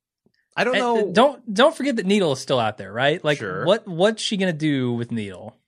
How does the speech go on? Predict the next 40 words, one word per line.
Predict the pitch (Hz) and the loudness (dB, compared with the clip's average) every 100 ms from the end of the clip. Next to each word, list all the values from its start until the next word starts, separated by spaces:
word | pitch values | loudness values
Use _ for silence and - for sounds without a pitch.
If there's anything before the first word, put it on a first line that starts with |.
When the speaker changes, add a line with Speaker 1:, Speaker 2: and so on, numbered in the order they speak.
| _ _ _ | _ _ _
Speaker 1:
Sure. | - - 98 90 113 127 - | -16 -12 -10 -8 -10 -12 -10
Speaker 2:
She's | - - | -6 -2
Speaker 1:
I | |
Speaker 2:
pretty | 202 190 | 0 0
invested | 165 156 - 143 | 4 2 4 -2
in | 127 | -2
this | 120 | -4
faceless | 143 127 127 123 | -4 -4 -6 -6
man | 120 113 | -4 -4
thing | 107 101 | -6 -10
now. | 101 95 92 92 _ | -12 -16 -18 -20 _
Speaker 1:
Yeah. | 151 143 87 82 - _ _ _ _ _ _ _ _ _ _ _ _ - | -8 -6 -6 -8 -16 _ _ _ _ _ _ _ _ _ _ _ _ -10
I | 117 | -6
don't, | 131 - | -6 -4
I | 113 | -4
Speaker 2:
Uh, | 123 | -4
Speaker 1:
mean, | 117 110 104 104 - - | -4 -6 -8 -14 -20 -16
Speaker 2:
hmm. | 120 117 107 107 _ _ _ _ _ - | -8 -6 -8 -10 _ _ _ _ _ -12
Speaker 1:
this | 139 147 | -10 -8
is, | 147 127 127 | -10 -10 -10
this | 147 - | -8 -8
is, | 147 120 | -10 -8
uh, | 120 110 104 | -4 -4 -4
there's | 98 123 | -6 -8
still | - 196 | -4 -2
a | 156 | 0
lot | 147 131 | 0 0
of | 117 | -2
this | 123 127 | -6 -8
that's | - | -14
still | - 117 107 | -10 -8 -6
left | 101 98 | -6 -8
to | 90 | -10
go | 95 92 | -8 -8
in | |
the | 82 | -10
book, | 76 85 78 | -12 -14 -12
so | - 90 | -12 -12
I'm, | 87 87 | -12 -12
I'm, | 90 90 90 | -14 -14 -14